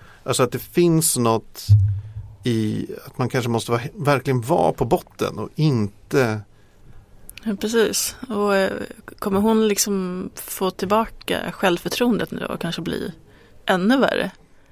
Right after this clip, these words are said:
Speaker 2: För jag menar, det var ju bara,
Speaker 1: Mm.
Speaker 2: det var inte jättemånga avsnitt sedan hon brände barn och höll på.
Speaker 1: Nej,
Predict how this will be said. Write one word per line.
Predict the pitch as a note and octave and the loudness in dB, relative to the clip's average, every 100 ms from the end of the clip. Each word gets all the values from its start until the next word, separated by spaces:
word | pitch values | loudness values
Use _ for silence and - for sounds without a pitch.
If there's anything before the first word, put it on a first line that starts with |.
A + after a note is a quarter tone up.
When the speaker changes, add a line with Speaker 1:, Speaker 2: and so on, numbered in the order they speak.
| - | -14
Speaker 2:
För | - | -4
jag | G3 | 2
menar, | F#3+ | 2
det | F#3+ | 4
var | G3+ | 4
ju | F#3+ | 4
bara, | F#3+ F3+ F3+ | 4 4 4
Speaker 1:
Mm. | F3 | 0
Speaker 2:
det | |
var | F#3+ | -2
inte | F#3+ - | -2 0
jättemånga | G#3 G#3+ A3 A3+ E3+ | -2 -2 -2 0 0
avsnitt | - E3+ - | -2 -8 -4
sedan | F3 E3 D#3+ | -4 -4 -6
hon | E3 D#3+ E3 | -8 -8 -6
brände | D#3+ E3 F3 E3 | -4 -4 -4 -2
barn | F3+ F3+ - - - | 0 0 -2 -6 -10
och | D3 | -10
höll | D#3 | -10
på. | - E3+ - - - - - - | -10 -12 -16 -20 -20 -20 -14 0
Speaker 1:
Nej, | B2 B2 C3 C#3 | 2 4 4 0